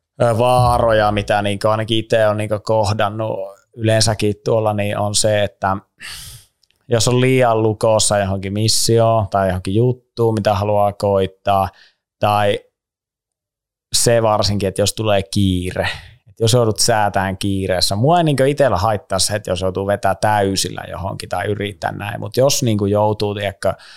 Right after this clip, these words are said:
droppaa johonkin mestaan kiireessä tai kuvaaja joutuu kuvaa jotain juttua niinku säätään kiireessä, niin se on niin tiukka se tilanne, että siinä tulee väkisinkin jotain, niinku voi tulla mokia ja sit, sit jää huono fiilis kaikille.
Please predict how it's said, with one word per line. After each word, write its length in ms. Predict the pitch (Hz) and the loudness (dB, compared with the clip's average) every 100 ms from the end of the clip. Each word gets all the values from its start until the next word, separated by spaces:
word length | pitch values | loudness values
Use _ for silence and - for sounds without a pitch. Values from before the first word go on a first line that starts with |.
| - - - _ - | -20 -20 -20 _ -2
droppaa 560 | 117 113 - - 110 104 | 2 2 0 -2 2 2
johonkin 300 | 101 101 101 | 0 0 0
mestaan 520 | 98 92 - 95 95 - | 0 -2 -2 -2 -2 0
kiireessä 760 | 104 104 98 92 92 92 - | 0 2 2 0 0 -2 -2
tai 260 | - 95 92 | -2 0 0
kuvaaja 440 | 110 104 101 95 | 0 2 2 2
joutuu 360 | 92 95 101 95 | 0 -2 -6 -8
kuvaa 420 | 101 101 95 92 | -12 -4 -2 -2
jotain 400 | - - 95 92 | -4 -4 -4 -2
juttua 340 | 95 - 101 | -6 -6 -6
niinku 180 | 92 90 | -4 -2
säätään 480 | - 98 92 95 95 | 0 0 0 -4 -4
kiireessä, 580 | 98 95 95 95 95 98 | -4 -2 0 -2 -2 -4
niin 160 | 101 | -4
se 80 | 104 | -2
on 180 | 104 107 | 0 0
niin 260 | 120 120 113 | 2 2 2
tiukka 380 | 113 110 - | 0 0 0
se 140 | 104 95 | -2 -2
tilanne, 580 | 104 104 104 98 92 85 | -2 0 2 0 -2 -6
että 140 | - | -4
siinä 180 | 98 92 | -4 -2
tulee 280 | 101 98 101 | -2 0 0
väkisinkin 600 | 110 110 104 95 92 92 | 0 0 0 -2 -4 -8
jotain, 340 | 90 90 92 | -4 -2 -2
niinku 200 | 92 101 | -6 -4
voi 140 | 95 | -4
tulla 160 | 98 95 | -2 -2
mokia 520 | 98 95 - 98 90 | 0 -2 -2 -2 0
ja 140 | 87 87 | 0 -2
sit, 160 | 101 | -2
sit 180 | 131 135 | -2 2
jää 160 | 131 131 | 2 2
huono 240 | 135 107 | 2 0
fiilis 560 | - 117 104 98 - - | 0 0 0 -2 -6 -6
kaikille. 580 | - 120 117 - - | -4 -2 -4 -8 -14